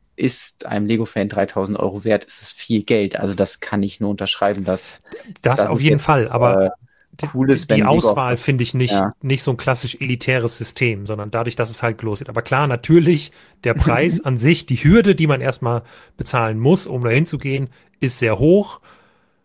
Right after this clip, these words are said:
Speaker 2: Ich glaube, wenn man möchte, also wenn man diese Tour refinanzieren möchte im Nachhinein, wenn man das quasi auslegt, das Geld, dann ist das möglich. Also ich
Speaker 1: Hm.
Speaker 2: glaube, über,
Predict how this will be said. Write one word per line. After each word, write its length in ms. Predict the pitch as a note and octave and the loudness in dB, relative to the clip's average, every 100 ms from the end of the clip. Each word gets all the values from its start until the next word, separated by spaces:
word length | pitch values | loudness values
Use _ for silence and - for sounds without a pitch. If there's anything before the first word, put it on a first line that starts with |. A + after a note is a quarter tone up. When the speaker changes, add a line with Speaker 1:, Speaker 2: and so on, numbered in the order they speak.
| _ _ _ _ | _ _ _ _
Speaker 2:
Ich 240 | C3 - | -8 -6
glaube, 500 | B2 B2 C3+ C3 A2 | -2 2 2 0 0
wenn 220 | B2 D3 | 0 2
man 320 | D#3 B2+ A2+ A2+ | 2 0 0 0
möchte, 560 | B2+ F#3 - F3 F#3 | 2 0 -2 -4 -4
also 200 | B2 B2 | -2 -2
wenn 120 | C3+ F3+ | 2 4
man 180 | F3 | 2
diese 300 | C#3+ B2+ B2+ | 2 -2 -2
Tour 320 | - E3 D#3+ A#2 | 0 4 4 4
refinanzieren 960 | C#3+ - C3+ A#2+ A#2+ C#3+ C#3+ C3 B2+ | 0 0 -2 -2 -4 -4 -4 -2 -2
möchte 540 | B2 D3 - D3 C#3+ D3 | 0 0 0 0 0 0
im 180 | B2 A#2 | -2 0
Nachhinein, 680 | A2+ D3+ D3+ C#3+ D3 C#3+ A#2+ | 0 0 0 0 0 0 -2
wenn 80 | |
man 120 | A2+ A2 | -4 -4
das 140 | G#2 | -6
quasi 340 | - A2 G#2 - - | -6 -6 -6 -14 -2
auslegt, 680 | D3 E3+ - C#3+ D#3 - - | 0 2 0 0 0 -4 -4
das 220 | B2+ - | -2 -2
Geld, 320 | B2 A#2+ B2 - _ _ | 0 0 -2 -8 _ _
dann 160 | A2+ G#2+ | -6 -4
ist 140 | G2+ | -2
das 160 | G#2+ - | -4 0
möglich. 500 | G#2+ G2+ F2+ - - _ _ _ _ | -2 -2 -6 -16 -20 _ _ _ _
Also 220 | - G#2+ | -6 -6
ich 160 | A#2+ - | -6 -6
Speaker 1:
Hm. 60 | F#3+ | -2
Speaker 2:
glaube, 560 | A2+ A#2+ A#2 A#2 A2+ - _ _ _ | 2 2 2 0 -2 -8 _ _ _
über, 500 | - A2 G#2+ G#2 G2+ | -8 -2 -2 -2 -6